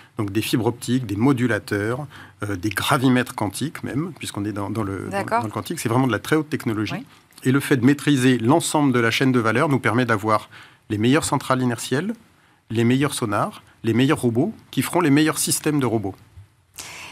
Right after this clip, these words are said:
Speaker 2: C'est, c'est, c'est intéressant ce que vous dites, parce que vous parlez de quantique, vous parlez de <clears throat> robotique, vous parlez de drones autonomes. On a l'impression que vous êtes une société presque plus technologique qu'industrielle, au final, ou en tout cas, vous, vous changez, euh, le, le regard que peuvent avoir, en tout cas, certains aujourd'hui encore sur l'industrie.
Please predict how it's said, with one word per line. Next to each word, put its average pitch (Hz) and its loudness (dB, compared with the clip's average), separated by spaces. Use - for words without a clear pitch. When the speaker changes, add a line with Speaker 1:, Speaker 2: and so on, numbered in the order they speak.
Speaker 2:
C'est, 170 2
c'est, 196 -2
c'est 202 -2
intéressant 208 2
ce 233 -6
que 220 -6
vous 196 -2
dites, 214 -6
parce 170 -4
que - -6
vous 156 -6
parlez 170 0
de 165 -10
quantique, 180 -4
vous 175 -10
parlez 175 0
de 208 4
<clears throat> - 0
robotique, 196 -4
vous 170 -10
parlez 175 -2
de 165 -6
drones 208 0
autonomes. 214 0
On 196 0
a 185 6
l'impression 180 2
que 190 -2
vous 185 0
êtes 175 -6
une 175 -6
société 190 -4
presque 214 0
plus - -2
technologique 208 2
qu'industrielle, 208 0
au 190 0
final, 240 0
ou 208 2
en 196 4
tout - -8
cas, 262 4
vous, 214 -4
vous 220 2
changez, 262 6
euh, 190 4
le, 190 0
le 190 0
regard 196 2
que 208 -4
peuvent 185 0
avoir, 185 4
en 170 -4
tout - -14
cas, 202 0
certains 185 -2
aujourd'hui 175 -4
encore 170 -2
sur 170 -8
l'industrie. 180 -4